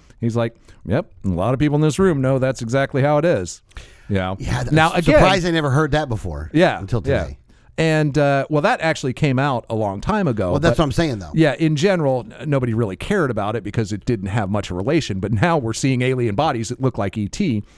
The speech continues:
Speaker 1: So that story kinda lends it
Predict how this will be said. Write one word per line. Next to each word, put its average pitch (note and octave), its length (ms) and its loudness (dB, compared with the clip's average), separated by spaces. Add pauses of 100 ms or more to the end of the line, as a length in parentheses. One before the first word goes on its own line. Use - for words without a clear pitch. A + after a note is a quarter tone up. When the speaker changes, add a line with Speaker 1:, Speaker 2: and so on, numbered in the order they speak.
(340)
Speaker 1:
So D3+ 180 2
that D3+ 180 -2
story C#3 840 -2 (420)
kinda E3 340 0
lends C#3+ 440 0
it B2+ 220 0